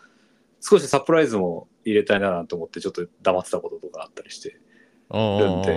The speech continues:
Speaker 1: あの、はい、ちょっと話、本編の中で入れたら、
Speaker 2: うん。
Speaker 1: 入れら-、入れられたらいいかなと思います。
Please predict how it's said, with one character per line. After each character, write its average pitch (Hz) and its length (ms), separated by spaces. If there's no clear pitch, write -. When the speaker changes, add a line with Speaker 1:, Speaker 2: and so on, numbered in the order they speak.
Speaker 1:
あ 101 200
の、 87 480
は 104 160
い、 - 140
ち - 100
ょ - 20
っ - 40
と - 260
話、 - 400
本 117 160
編 90 140
の 87 60
中 87 200
で - 160
入 110 120
れ 90 80
た - 120
ら、 113 100
Speaker 2:
う 101 40
ん。 78 60
Speaker 1:
入 67 100
れ 90 100
ら-、 90 180
入 98 100
れ 87 100
ら 85 60
れ 80 60
た 80 100
ら - 80
い - 20
い - 40
か 90 100
な 85 180
と - 80
思 80 100
い 80 60
ま - 140
す。 - 180